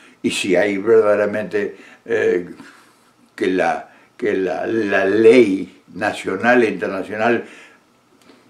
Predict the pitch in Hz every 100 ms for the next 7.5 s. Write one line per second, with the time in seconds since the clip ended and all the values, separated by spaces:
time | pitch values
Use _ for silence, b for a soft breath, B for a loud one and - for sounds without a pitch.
0 | - 104 95 98 117 139 - 113 92 87
1 | 143 139 - 101 92 90 82 90 110 95
2 | 87 - 87 92 87 - - 92 73 73
3 | - 82 101 151 156 - 90 - 69 -
4 | - - 90 80 90 95 85 B B B
5 | B - 78 - 135 220 156 - 92 87
6 | 92 87 80 82 - 90 117 180 123 95
7 | 131 - - 87